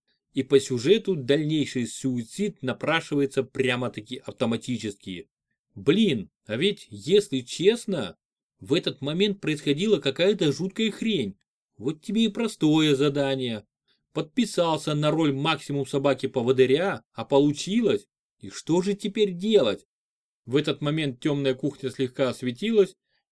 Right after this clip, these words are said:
и на табуретке напротив меня бесшумно сгустился знакомый,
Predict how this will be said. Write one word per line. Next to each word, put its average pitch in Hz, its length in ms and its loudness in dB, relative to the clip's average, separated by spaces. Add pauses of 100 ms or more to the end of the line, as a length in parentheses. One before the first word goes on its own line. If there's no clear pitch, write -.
и 143 80 0
на 139 100 2
табуретке 139 560 2
напротив 135 520 -2
меня 175 280 -2
бесшумно 208 640 -2
сгустился 151 680 -2
знакомый, 190 720 0